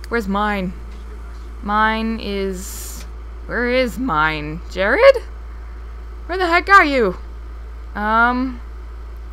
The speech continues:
Okay, apparently he's way over there. Uh... Alright, Jared. <laughs> That works!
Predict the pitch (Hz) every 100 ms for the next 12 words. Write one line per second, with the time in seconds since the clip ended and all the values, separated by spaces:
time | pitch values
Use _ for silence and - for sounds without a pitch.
0 | - 254 277 392 339 180 214 262 262 254
1 | 247 254 247 233 220 156 170 - - -
2 | - - - - 175 170 170 170 - -
3 | - - - - - - 165 262 220 190
4 | - 165 156 180 - - 214 - - -
5 | - - - - 254 330 311 339 330